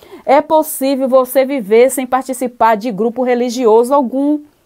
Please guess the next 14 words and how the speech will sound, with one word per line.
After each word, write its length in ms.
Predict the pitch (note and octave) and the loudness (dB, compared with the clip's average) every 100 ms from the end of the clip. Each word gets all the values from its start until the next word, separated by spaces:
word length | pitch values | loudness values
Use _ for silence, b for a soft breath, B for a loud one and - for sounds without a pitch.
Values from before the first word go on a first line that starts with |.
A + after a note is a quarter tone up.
| _ _ _ b b b | _ _ _ b b b
Você 300 | A#3 C#4 F4+ | 0 0 -2
precisa 640 | F#4+ F4 - F4+ G4 E4+ | -6 -8 -2 0 2 2
viver, 500 | C#4+ B3 G3 G3 E3+ B B | 0 -2 -2 -2 -2 B B
você 320 | G#3+ D4+ D#4+ E4 | 0 0 0 -6
precisa 640 | D#4+ D#4+ - E4 F#4 E4+ | -4 -4 -2 0 0 0
entender 680 | D4+ C#4+ B3 F#3+ G#3 F#3 F3 | -2 0 -2 2 2 2 -2
para 220 | G#3+ A#3 | 0 2
você 560 | B3 D4+ - A#3 A3 C#4 | 2 -2 -2 0 2 0
saber 580 | - - F#4 A#3 C4+ F4 - | 0 0 2 4 4 0 -6
do 160 | G#3+ | -12
que 120 | D4 B3+ | -6 -4
eu 80 | |
estou 280 | B3 - B3 | -4 -2 -4
falando. 760 | C4 D4+ D4+ A3 A3+ A#3+ F#3 | -4 -4 -2 -2 -2 -4 -6